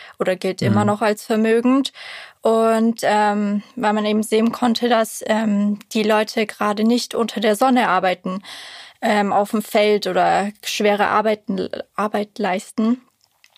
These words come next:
Speaker 2: Mhm.
Speaker 1: Ähm, ja, ist schon immer ein Zeichen für ein höheres, einen höheren gesellschaftlichen Status gewesen.
Speaker 2: Ja, da hab ich echt mal tolle Sachen jetzt nochmal erfahren. Puder Essen. <laughs>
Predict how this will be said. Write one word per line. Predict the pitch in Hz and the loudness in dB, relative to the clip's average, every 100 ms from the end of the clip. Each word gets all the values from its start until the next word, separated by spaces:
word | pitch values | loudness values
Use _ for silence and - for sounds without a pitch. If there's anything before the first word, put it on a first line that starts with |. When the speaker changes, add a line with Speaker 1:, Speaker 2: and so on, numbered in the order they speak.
| _ - - | _ -12 -2
Speaker 2:
Mhm. | 110 | 0
Speaker 1:
Ähm, | 220 220 214 208 202 220 - _ | 2 2 2 2 0 -2 -6 _
ja, | 269 247 208 - - | 0 0 -2 -8 -14
ist | 226 - | -10 -4
schon | 233 | 0
immer | 233 233 | 2 2
ein | - 220 220 226 233 | 0 0 0 -2 -4
Zeichen | - 226 226 247 240 | -2 0 0 0 0
für | - 233 | 0 0
ein | 226 233 233 | 2 0 0
höheres, | 233 226 226 240 247 - - - - - - - | 0 0 0 -2 -4 -10 -20 -20 -20 -20 -10 -2
einen | 240 233 | 0 2
höheren | 240 233 240 240 | 2 2 2 2
gesellschaftlichen | 240 226 233 240 - 240 254 | 2 0 0 -2 -2 0 0
Status | - 254 226 - | 2 0 -2 -4
gewesen. | 214 214 214 - _ _ _ _ _ _ - | -2 -2 -2 -4 _ _ _ _ _ _ -6
Speaker 2:
Ja, | 120 131 | -2 0
da | 107 | 0
hab | 113 | -2
ich | - | -4
echt | 120 - | -4 0
mal | 120 113 - | 0 -2 -8
tolle | - 117 113 | -2 0 2
Sachen | 113 107 | 2 0
jetzt | 101 | 0
nochmal | 104 101 | 2 4
erfahren. | 98 98 104 104 120 120 - | 2 0 0 0 2 0 -2
Puder | - 120 101 | 0 2 2
Essen. | 110 - 127 135 | 0 2 0 0
<laughs> | 117 | -2